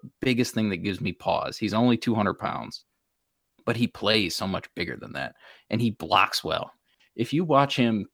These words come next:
taking on these S E C defenders, he stuffs them. And if you watch Texas A and M at all, they like to run the ball with the quarterback. So they, they asked him to block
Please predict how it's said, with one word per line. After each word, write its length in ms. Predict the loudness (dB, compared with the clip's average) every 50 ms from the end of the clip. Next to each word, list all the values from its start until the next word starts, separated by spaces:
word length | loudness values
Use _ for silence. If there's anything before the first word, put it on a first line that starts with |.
| _ _ _ _
taking 300 | 0 0 2 4 4 4
on 160 | 6 4 4
these 200 | 2 0 -2 0
S 200 | 0 0 0 2
E 120 | 0 0 0
C 180 | 0 0 0
defenders, 560 | 0 0 -2 0 0 0 2 2 0 -2 -2 -4
he 260 | -8 -6 -4 -2 -2
stuffs 680 | 0 -2 -2 -4 -6 -8 _ 2 4 4 4 2 -2 -2
them. 300 | -2 -2 -2 -2 -6 -12 _ _ _ _ _ _ _ _ _ 2
And 80 | 4
if 80 | 4 4
you 120 | 4 2
watch 260 | 4 4 4 4 2 0
Texas 340 | -2 -2 0 0 -2 0 2
A 40 | 2
and 160 | 2 4 4
M 160 | 4 4 4
at 60 | 4
all, 220 | 4 4 2 0 0
they 180 | 2 2 2
like 200 | 2 0 -2 -4 -2
to 100 | -4 -2
run 260 | 2 4 4 4 4
the 60 | 4
ball 180 | 4 2 2 2
with 120 | 0 -2
the 40 | -8
quarterback. 640 | -6 0 0 0 0 0 -2 -4 -4 -4 -4 -4
So 100 | -6 -2
they, 300 | 0 2 2 2 0 -4 0
they 220 | 2 2 2 4
asked 260 | 2 2 2 0 0
him 160 | 0 0 0
to 100 | 0 -2
block 480 | -4 -4 0 0 2 2 2 0 -4 -12